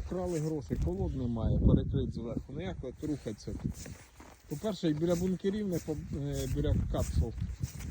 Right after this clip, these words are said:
не передбачили, блін, виходів. Що це за нахер? От як тобі? Мені треба кілометр в бронежилеті бігати,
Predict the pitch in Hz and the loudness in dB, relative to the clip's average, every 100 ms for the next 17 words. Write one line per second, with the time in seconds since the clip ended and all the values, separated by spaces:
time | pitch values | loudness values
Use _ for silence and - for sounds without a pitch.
0 | - - 160 165 160 196 190 170 160 151 | -4 -4 -2 -2 -2 -2 -2 -2 -2 0
1 | 151 143 151 147 139 120 120 117 - - | -2 0 0 0 -2 -2 -4 -4 -10 -14
2 | - - - - - - - - - - | -18 -16 -16 -16 -18 -14 -12 -14 -16 -16
3 | - - - - - - - - - - | -14 -16 -16 -18 -18 -14 -14 -14 -16 -16
4 | - - 156 - 113 123 120 110 - 139 | -16 -8 -8 -4 -2 0 0 -2 -4 -12
5 | - _ _ _ - - - - - - | -14 _ _ _ -20 -12 -6 2 2 2
6 | - - - 143 196 175 135 139 151 185 | -2 -2 2 4 4 4 2 2 2 2
7 | 185 175 - 180 165 170 156 160 - - | 2 2 4 8 10 8 4 2 4 4
8 | 135 135 127 160 175 165 175 190 - 151 | 4 6 8 10 8 4 2 2 0 -2
9 | 180 185 139 - | 2 2 2 -2